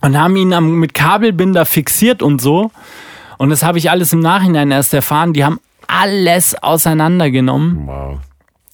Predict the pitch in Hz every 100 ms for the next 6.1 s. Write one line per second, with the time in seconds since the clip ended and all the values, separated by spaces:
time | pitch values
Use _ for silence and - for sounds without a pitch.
0 | - _ 139 143 139 139 131 127 - _
1 | _ 156 - 143 - 190 175 151 147 185
2 | - 151 147 151 131 143 - 127 175 180
3 | - 143 - 131 135 143 135 127 131 147
4 | 139 127 156 147 170 - - - 160 -
5 | 175 170 127 123 - - - 90 80 76